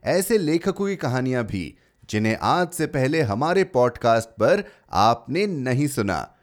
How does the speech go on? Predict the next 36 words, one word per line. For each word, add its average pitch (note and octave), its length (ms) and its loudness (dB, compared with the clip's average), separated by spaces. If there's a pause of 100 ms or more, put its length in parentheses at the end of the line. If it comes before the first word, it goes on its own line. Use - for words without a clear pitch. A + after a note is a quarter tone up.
(280)
तो F2+ 100 -2
बिना B2 300 2
विलंब E3 380 0
के F#3 240 2
शुरू A3+ 300 0
करते G#2+ 380 -2
हैं C3 460 -2
सीजन C3 500 -2
थ्री G#3+ 300 -4
के A3 240 0
पहली G3 520 0
कहानी A2 440 -2
का F#3 140 -4
सफर। G#2+ 600 -6 (720)
आज G#3 280 0
की A3+ 120 -6
कहानी B2 460 -2
है D#3+ 260 -2
जंगली D#3 360 -2
बूटी, G2+ 460 -2 (340)
जिसमें G2 340 -4
आप D3+ 320 0
मिलेंगे C3+ 420 -2
गांव D#3 380 -2
की F#3+ 120 -6
सुंदरी A#2+ 440 -4
अंगूरी A#2 480 -2
से, D#2+ 340 -6 (320)
जो A2 160 -2
शादी F#2 400 -2
के B2 160 -2
बाद G2+ 360 0
शहर C#3+ 320 0
आ A2+ 80 4
जाती G2 320 0
है F3 300 0